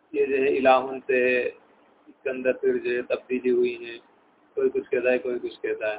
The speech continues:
तो यहाँ इतना समझना कि अल्लाह ये अल्लाह का ज़ाती नाम है, अल्लाह का आलम है।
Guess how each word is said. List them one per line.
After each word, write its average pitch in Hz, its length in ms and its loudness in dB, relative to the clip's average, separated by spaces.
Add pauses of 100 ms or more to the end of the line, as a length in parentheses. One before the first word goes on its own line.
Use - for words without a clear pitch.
(760)
तो 170 60 2
यहाँ 180 280 6
इतना 196 240 0
समझना 170 480 6
कि 190 120 4
अल्लाह 170 720 8
ये 180 180 2
अल्लाह 143 440 4 (100)
का 165 220 6 (1400)
ज़ाती 131 360 4
नाम 160 300 2
है, 165 260 -2
अल्लाह 127 420 4
का 135 160 2
आलम 104 220 2
है। - 280 -14